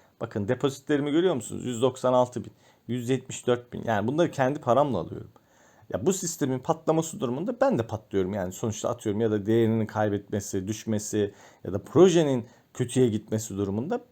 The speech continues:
ben de, e, şey yapıyorum. Bakın dört yüz yetmiş üç bin mesela stack'ten gelmiş. Burada yazıyor.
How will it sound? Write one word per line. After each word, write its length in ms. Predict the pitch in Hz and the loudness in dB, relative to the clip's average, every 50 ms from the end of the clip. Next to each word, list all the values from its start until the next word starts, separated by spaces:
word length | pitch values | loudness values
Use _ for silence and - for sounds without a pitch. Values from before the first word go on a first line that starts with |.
| _ - | _ -2
ben 220 | - - 349 320 | -2 0 2 6
de, 260 | 208 143 113 - - - - | 6 6 6 6 2 -4 -8
e, 380 | 131 120 117 110 110 107 101 | -6 -4 -4 -4 -4 -4 -6
şey 180 | 104 - 117 107 | -2 2 2 2
yapıyorum. 340 | 104 - - 101 95 101 139 | 2 2 0 -2 -2 0 -2
Bakın 280 | 160 160 - 92 92 | -2 -2 -4 0 2
dört 240 | 131 139 139 - - | 2 2 2 -2 -8
yüz 120 | 117 117 | -4 -2
yetmiş 380 | 123 131 - - - - - - | -2 -2 -2 -4 -8 -10 -10 -14
üç 180 | - - - - | -16 -8 -2 -2
bin 120 | 113 104 | 0 0
mesela 300 | 101 101 - - 127 127 | 0 -2 -4 -2 -4 -4
stack'ten 560 | 131 - - - 113 113 - - 117 117 113 | -4 -4 -4 -4 -4 -2 0 0 2 2 0
gelmiş. 420 | 101 87 80 80 85 90 101 107 - | -2 -2 -4 -6 -8 -12 -14 -12 -10
Burada 180 | 104 92 101 | -4 -2 0
yazıyor. 340 | 104 95 85 87 90 92 | 0 0 0 -2 -4 -6